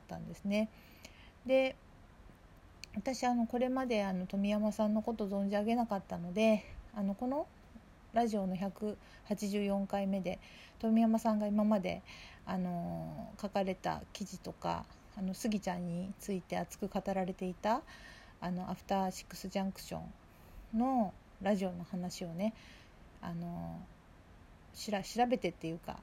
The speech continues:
あの、聞かせてもらったことをね、話してますが、えっ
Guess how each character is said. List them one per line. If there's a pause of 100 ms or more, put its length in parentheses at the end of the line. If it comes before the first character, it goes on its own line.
(180)
あ
の、 (180)
聞
か
せ
て
も
ら
っ (160)
た (680)
こ
と
を
ね、 (140)
話
し
て
ま
す (180)
が、 (1900)
え
っ